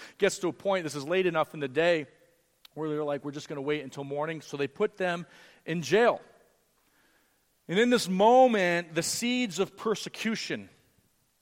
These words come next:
are sown. The persecution that's gonna begin to unfold that the church is gonna face in the chapters to come in Acts, this is the first time now where the church, the followers of Jesus Christ, are now facing action for their stance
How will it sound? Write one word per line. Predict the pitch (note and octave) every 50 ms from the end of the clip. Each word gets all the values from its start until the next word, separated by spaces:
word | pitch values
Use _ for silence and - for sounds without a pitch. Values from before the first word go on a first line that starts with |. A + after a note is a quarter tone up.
| _ _ _ _ _ -
are | - C#3
sown. | - - - G3 F#3 E3 C3 G#2+ F#2 - _ _ _ _ _ _ _ _ _ _ _ _
The | - -
persecution | - G3+ G#3+ - G#3 - - G#3+ A3 F#3+ - G3+ F3+
that's | E3+ D#3 -
gonna | - F#3+ F3+
begin | E3 D#3+ F3+ D#3+ G3+ G#3+ G3
to | F#3+ F#3+ F#3
unfold | F#3 F3+ - - - F#3+ G3+ G#3 G3 E3+
that | C#3+ D3+
the | - C#3+
church | - - G3 F3+ - -
is |
gonna | E3 F3+ D#3+ C#3
face | - F#3+ F#3+ G3 E3+ -
in | E3+ D3+
the | C3
chapters | - - F3+ F#3 F3 - F3+ E3 -
to | - D3
come | - - F3+ G3 G3
in | E3+ D3
Acts, | C#3 C#3 C#3 - - - _ - - - - _ -
this | D#3 E3 -
is | F#3+ F3+ D3+
the | F3 F3
first | - - G3 F3+ - -
time | - G3 G#3+ G#3 F3
now | D3+ B2+ G#2+ - - - _ _ _ _ _ _ _ _ _ _
where | - D3
the | C#3
church, | - - - G#3+ A#3 G3+ - - - - - - _ _ _ _ _ _ _ _ _
the | - C3
followers | - - F#3 G#3 A3+ A3 G3+ F3+ C#3+
of | D#3+ B2+
Jesus | D3 D#3 C3+ C3+ B2+ -
Christ, | - D3 C#3 A#2+ -
are | D3
now | C3+ C#3+ D3 C#3+
facing | - - - D#3 C#3+ - - D3 B2+ A2+ G#2 _ _ _ _ _ _ _ _ -
action | D#3 D#3 - - - - C#3 A2 F#2+ F2 _ _ _ _ _ _
for | - - D3+
their | C3+ C3+
stance | A#2+ - - D#3 C3+ A#2+ A2+ - - - -